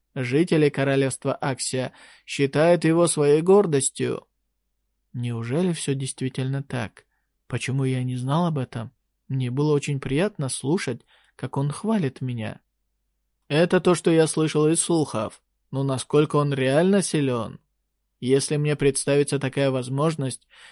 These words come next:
я бы хотел получить его наставление. Кейр рассмеялся.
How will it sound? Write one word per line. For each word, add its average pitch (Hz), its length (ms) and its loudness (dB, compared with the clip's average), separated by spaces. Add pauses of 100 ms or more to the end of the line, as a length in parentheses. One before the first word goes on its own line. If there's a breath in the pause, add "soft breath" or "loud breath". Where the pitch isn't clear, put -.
(120)
я 143 300 2
бы 196 120 6
хотел 185 380 4
получить 160 460 0
его 143 200 4
наставление. 139 840 -2 (840)
Кейр 123 360 -4
рассмеялся. 123 880 -4